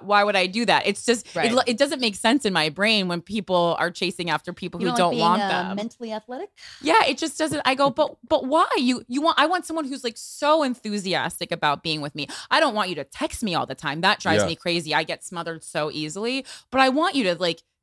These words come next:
Speaker 1: think I'm the best person in the world. We all deserve that." Well, some of us deserve that. I have some exes who don't, but
Speaker 3: I,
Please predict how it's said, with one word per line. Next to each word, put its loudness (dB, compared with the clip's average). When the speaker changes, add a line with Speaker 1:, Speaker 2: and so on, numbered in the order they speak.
Speaker 1:
think 0
I'm -2
the -2
best -4
person -6
in -4
the -6
world. -2
We -4
all 2
deserve -8
that." -8
Well, 2
some 0
of 0
us -2
deserve -8
that. -2
I 4
have 0
some -4
exes -8
who -18
don't, -18
but -12
Speaker 3:
I, 0